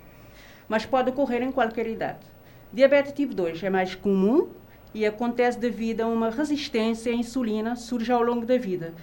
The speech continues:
normalmente devido a hábitos alimentares, incluindo inatividade física.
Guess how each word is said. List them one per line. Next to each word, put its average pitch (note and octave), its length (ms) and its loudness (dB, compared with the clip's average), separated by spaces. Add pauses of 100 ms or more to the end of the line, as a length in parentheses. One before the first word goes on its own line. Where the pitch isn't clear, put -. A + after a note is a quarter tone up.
(140)
normalmente B3+ 540 2
devido A#3 400 -4
a G#3+ 160 2
hábitos A3 400 -6
alimentares, G#3+ 640 -2
incluindo G#3+ 420 -2
inatividade G#3 640 -4
física. D3 560 -6